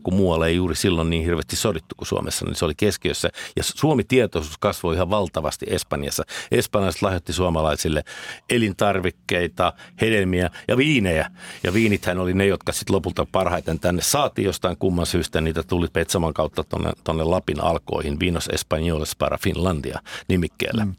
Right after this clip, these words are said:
Speaker 2: He-, hedelmät jäi jonnekin sinne.
Speaker 1: Hedelmät vähän mäteni matkalla, mutta nämä viinipullot saatiin. Tosin ne kyllä tuli sinne, sinne aika myöhässä, samaten kuin jotkut sotatarvikkeet,
Speaker 2: Mm.
Speaker 1: joita Espanja sit Suomelle
Speaker 2: Mut,
Speaker 1: lähetti.
Speaker 2: mut nämä suomalaisten saavutukset talvisodassa teki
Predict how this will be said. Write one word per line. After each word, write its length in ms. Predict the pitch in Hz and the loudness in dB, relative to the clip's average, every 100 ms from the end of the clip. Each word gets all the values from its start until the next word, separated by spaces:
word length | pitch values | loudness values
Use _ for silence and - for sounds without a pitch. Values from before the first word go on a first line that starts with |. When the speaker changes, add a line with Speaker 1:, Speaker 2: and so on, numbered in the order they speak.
| _ | _
Speaker 2:
He-, 160 | 131 135 | 0 2
hedelmät 460 | 135 131 107 104 | 2 4 4 2
jäi 140 | 110 107 | 2 2
jonnekin 360 | 107 104 - | 2 0 0
sinne. 180 | 107 113 | 2 4
Speaker 1:
Hedelmät 300 | 117 147 123 | 4 4 2
vähän 200 | 123 123 | 2 2
mäteni 320 | 131 127 117 | 2 2 2
matkalla, 440 | 113 120 - 110 98 | 4 2 2 2 2
mutta 200 | 92 107 | 2 2
nämä 80 | 104 | 4
viinipullot 560 | 117 101 - 92 85 | 4 4 2 2 2
saatiin. 360 | - 90 - 82 | 2 2 0 0
Tosin 240 | 92 92 | 0 2
ne 100 | 90 | 0
kyllä 200 | 92 98 | 2 0
tuli 240 | - 98 90 | 2 0 2
sinne, 340 | 92 85 85 - - - - - | 2 2 0 -4 -20 -16 -16 -2
sinne 240 | 95 92 | 2 4
aika 180 | 87 101 | 2 4
myöhässä, 440 | 101 92 87 - | 4 4 4 2
samaten 420 | 82 95 90 104 | 0 0 0 -2
kuin 160 | - 104 | -2 -2
jotkut 280 | 110 - 104 | -2 -2 -2
sotatarvikkeet, 840 | - 95 82 82 78 71 - - 95 | 0 0 0 -2 -2 -4 -2 -2 0
Speaker 2:
Mm. 40 | |
Speaker 1:
joita 220 | - 80 | -2 -2
Espanja 420 | 80 - 85 82 | -2 -2 -4 -4
sit 160 | 82 - | -8 -4
Suomelle 300 | - 90 90 | -2 -2 -2
Speaker 2:
Mut, 80 | 147 | 0
Speaker 1:
lähetti. 180 | 156 151 | 2 2
Speaker 2:
mut 120 | 139 | 2
nämä 120 | 156 | 2
suomalaisten 540 | 170 196 127 113 123 123 | 4 4 4 2 2 2
saavutukset 600 | 147 107 95 98 - - | 4 2 -2 -2 -2 0
talvisodassa 800 | 107 98 98 104 98 - 110 110 - - 320 | 0 0 0 0 0 2 2 0 -6 -10 -6
teki 460 | - 117 117 113 123 | -4 -2 0 0 0